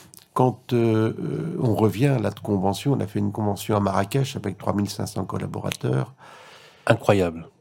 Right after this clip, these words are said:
Speaker 1: Oui, c'est incroyable. Ce qui est incroyable, c'est qu'on puisse pas la faire en France. Ça coûte moins cher en prenant l'avion pour aller à Marrakech que de le faire en France.
Speaker 2: C'est une drôle d'ironie du sort, hein.
Speaker 1: C'est, c'est quand même des choses qui sont in-,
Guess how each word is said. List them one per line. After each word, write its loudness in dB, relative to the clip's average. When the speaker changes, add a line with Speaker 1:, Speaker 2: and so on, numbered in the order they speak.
Speaker 1:
Oui, 6
c'est -4
incroyable. 0
Ce -10
qui 0
est 4
incroyable, -2
c'est -2
qu'on -2
puisse -8
pas 0
la 2
faire 0
en 4
France. 0
Ça -4
coûte -4
moins 4
cher -4
en 0
prenant 0
l'avion -2
pour -6
aller -2
à -4
Marrakech -2
que -4
de -2
le 2
faire -2
en 0
France. -10
Speaker 2:
C'est 0
une -2
drôle 6
d'ironie 0
du 0
sort, -2
hein. -4
Speaker 1:
C'est, -2
c'est -2
quand 0
même 2
des 2
choses 0
qui -8
sont 0
in-, 4